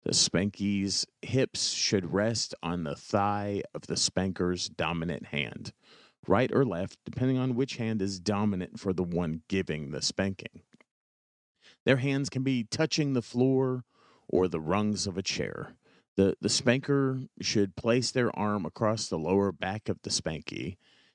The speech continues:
uh, hand holding at the waist and elbow resting comfortably between or beneath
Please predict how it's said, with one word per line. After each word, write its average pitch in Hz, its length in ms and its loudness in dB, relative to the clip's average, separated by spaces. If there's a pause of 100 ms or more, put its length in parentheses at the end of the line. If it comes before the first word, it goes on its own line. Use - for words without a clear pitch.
(460)
uh, - 240 -20
hand 120 380 4
holding 110 600 -2
at 82 240 -4
the 78 100 0
waist 101 540 2
and 76 160 -6
elbow 92 560 2
resting 90 460 -2
comfortably 101 640 0
between 101 640 -2 (360)
or 82 60 0
beneath 87 360 0